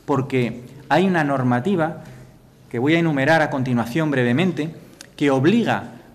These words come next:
a conocer los censos de los trabajadores que han estado expuestos al amianto. Es una normativa que se ha ido construyendo desde que ya las primeras evidencias desde los años sesenta y setenta identificaban al, al amianto como un material peligroso, pero sobre todo desde el año noventa y dos, cuando ya se considera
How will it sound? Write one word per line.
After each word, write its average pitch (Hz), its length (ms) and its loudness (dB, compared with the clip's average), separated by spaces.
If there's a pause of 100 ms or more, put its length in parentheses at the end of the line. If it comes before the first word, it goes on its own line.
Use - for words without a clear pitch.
a 139 140 -2
conocer 143 460 0
los 160 260 0
censos 190 400 -2
de 160 80 -2
los 135 160 -2
trabajadores 143 560 -2
que 156 80 -8
han 156 80 -4
estado 156 320 -2
expuestos 139 480 -4
al 127 80 0
amianto. 120 480 0 (320)
Es 139 140 -6
una 180 100 2
normativa 175 540 2
que 143 100 -4
se 156 140 -4
ha - 20 2
ido 165 160 2
construyendo 160 600 -2
desde 131 260 -2
que 127 160 -4
ya 170 280 2
las 131 140 -2
primeras 139 400 -2
evidencias 165 480 -2
desde 131 160 -2
los 117 180 -4
años 156 220 -4
sesenta 160 340 -4
y 156 40 -2
setenta 151 440 -4
identificaban 123 680 0
al, 139 200 0
al 120 120 -2
amianto 131 440 0
como 123 160 -2
un 143 60 -2
material 139 420 -2
peligroso, 131 580 -4 (420)
pero 131 160 -2
sobre 127 220 -2
todo 170 160 2
desde 170 120 2
el 156 60 2
año 180 180 0
noventa 143 380 0
y 127 60 0
dos, 175 180 -2
cuando 135 180 -6
ya 139 140 0
se 160 160 -4
considera 147 580 -4